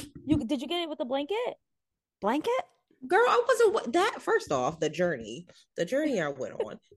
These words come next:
Speaker 3: So I get there, the lines are
Speaker 1: They were
Speaker 3: three
Speaker 1: long.
Speaker 3: hours long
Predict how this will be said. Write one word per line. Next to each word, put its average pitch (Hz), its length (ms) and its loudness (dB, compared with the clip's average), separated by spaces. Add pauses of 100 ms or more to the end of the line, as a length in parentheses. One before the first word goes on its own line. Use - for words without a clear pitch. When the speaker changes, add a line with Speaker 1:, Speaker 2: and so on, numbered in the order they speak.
Speaker 3:
So 190 760 -4 (400)
I 220 100 4
get 285 340 -2
there, 143 440 0 (260)
the 175 140 0
lines 294 580 -4
are 170 580 -4 (880)
Speaker 1:
They 180 140 -8
were 240 80 -2
Speaker 3:
three - 100 -4
Speaker 1:
long. 190 200 2
Speaker 3:
hours 180 400 2
long 135 440 -12